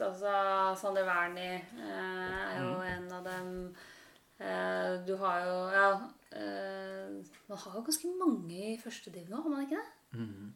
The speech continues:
Speaker 3: Det er en del som er rundt seg. Og det er det, og det er det da, altså,
Speaker 1: Brede
Speaker 3: du
Speaker 1: Sandmoen,
Speaker 3: Ja.
Speaker 1: eh, han er en av de som jeg har blitt imponert av når jeg har sett på Rekrutt.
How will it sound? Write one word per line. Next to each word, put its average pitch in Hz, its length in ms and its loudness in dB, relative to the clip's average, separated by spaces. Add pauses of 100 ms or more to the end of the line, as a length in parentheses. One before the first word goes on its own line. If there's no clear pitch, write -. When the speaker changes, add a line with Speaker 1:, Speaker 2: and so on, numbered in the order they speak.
(120)
Speaker 3:
Det 135 80 0
er 123 160 6
en 135 120 4
del 107 160 2
som 123 160 6
er 104 120 0
rundt 92 220 -10
seg. 107 140 -4 (200)
Og 127 140 0
det 131 100 8
er 127 60 12
det, 123 260 6
og 143 80 4
det 143 80 12
er 135 140 12
det 117 180 10
da, 131 60 12
altså, 117 180 10
Speaker 1:
Brede 262 120 12
Speaker 3:
du 139 60 8
Speaker 1:
Sandmoen, 208 1080 6
Speaker 3:
Ja. 254 220 0
Speaker 1:
eh, 247 680 -2
han 254 140 -2
er 254 280 2
en 233 80 -2
av 226 60 -2
de 220 100 2
som 226 200 -6
jeg 214 80 -2
har 208 840 -2
blitt 202 200 -10
imponert 202 440 -6
av 190 60 -6
når 196 80 -4
jeg 196 80 -4
har - 100 -12
sett - 260 -20
på 202 100 0
Rekrutt. 233 560 -6